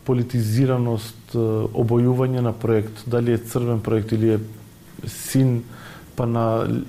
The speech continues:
левите или на десните, на, на убавите или на помалку убавите, значи,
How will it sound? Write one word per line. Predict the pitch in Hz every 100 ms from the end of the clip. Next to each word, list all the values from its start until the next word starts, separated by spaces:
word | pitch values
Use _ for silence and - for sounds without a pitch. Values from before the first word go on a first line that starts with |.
| - -
левите | 123 120 131 127 131
или | 117
на | 113 120
десните, | 110 123 127 127 110 120
на, | 113 117 117 113 117 - - - -
на | - 120 117
убавите | 113 110 131 135 135
или | 123
на | 120 117
помалку | - - 139 143 120 127
убавите, | 110 120 135 127 120 110
значи, | 117 110 131